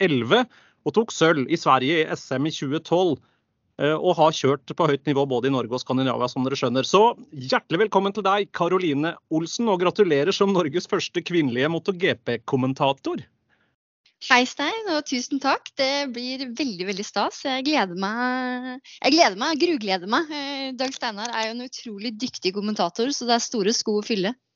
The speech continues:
Speaker 1: Å få konkurranse nå, tror jeg også. Ehm, jeg antar jo at lytterne av Moto G P-podden gjerne vil høre mer om hvem du er.
Speaker 2: Ja, vet du hva? Jeg har, eh, siden, jeg har vært så privilegert at siden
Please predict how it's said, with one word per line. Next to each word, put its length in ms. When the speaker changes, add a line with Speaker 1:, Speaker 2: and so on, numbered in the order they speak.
Speaker 1:
Å 80
få 180
konkurranse 560
nå, 100
tror 160
jeg 100
også. 320
Ehm, 420
jeg 220
antar 180
jo 80
at 160
lytterne 400
av 80
Moto 240
G 160
P-podden 640
gjerne 320
vil 160
høre 160
mer 380
om 160
hvem 240
du 140
er. 360
Speaker 2:
Ja, 240
vet 240
du 60
hva? 180
Jeg 320
har, 400
eh, 540
siden, 460
jeg 20
har 140
vært 100
så 200
privilegert 640
at 160
siden 320